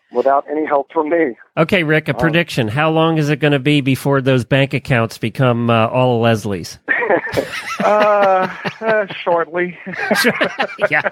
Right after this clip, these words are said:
Speaker 2: I give
Speaker 3: Yeah.
Speaker 2: it the one year mark. She'll let it
Speaker 3: Probably
Speaker 2: go.
Speaker 3: about, yeah, probably about the one year mark or so,
Speaker 2: Yes.
Speaker 3: and then you'll just give up and turn everything over to her and just won't have to worry about money again.
Speaker 2: <laughs>
Speaker 3: You'll get your monthly, your weekly allowance, and, you know, your,
Speaker 1: Right.
Speaker 3: your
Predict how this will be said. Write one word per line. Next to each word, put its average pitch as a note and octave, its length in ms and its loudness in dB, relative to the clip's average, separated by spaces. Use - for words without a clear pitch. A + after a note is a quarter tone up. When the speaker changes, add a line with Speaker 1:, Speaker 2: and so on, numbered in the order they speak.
Speaker 2:
I F#3+ 120 0
give A3 180 -2
Speaker 3:
Yeah. A3 40 0
Speaker 2:
it - 80 -2
the F#3 120 0
one D#3+ 260 0
year D#3 260 2
mark. C3 300 0
She'll G3+ 200 0
let F#3 180 2
it D#3 140 2
Speaker 3:
Probably - 0 -
Speaker 2:
go. C3+ 260 2
Speaker 3:
about, D#3 40 2
yeah, D3 560 0
probably G#3 260 2
about D#3 240 0
the C#3+ 80 0
one C#3 260 0
year C3 180 -2
mark A#2+ 280 0
or C#3+ 160 -2
so, B2 180 0
Speaker 2:
Yes. A#2+ 80 2
Speaker 3:
and B2 100 0
then C3 100 -2
you'll C3+ 180 -2
just C3 220 -4
give B2 200 2
up A#2+ 180 0
and A2+ 100 -12
turn B2 220 -4
everything B2 380 0
over A#2 280 0
to A2 80 -4
her A2 300 2
and A2 100 -2
just A2+ 160 -4
won't A#2 200 0
have A2+ 140 -2
to A2+ 60 -8
worry A2+ 300 0
about G#2 280 -4
money G#2+ 260 -8
again. F2+ 260 -14
Speaker 2:
<laughs> - 1700 -4
Speaker 3:
You'll C#3 180 2
get D3+ 220 -2
your D#3+ 140 2
monthly, D3 340 0
your C3 140 2
weekly C#3 360 0
allowance, C3 720 0
and, A#2+ 180 -6
you A#2+ 80 -6
know, A#2+ 200 0
your, A#2+ 260 -2
Speaker 1:
Right. B2+ 260 4
Speaker 3:
your - 120 0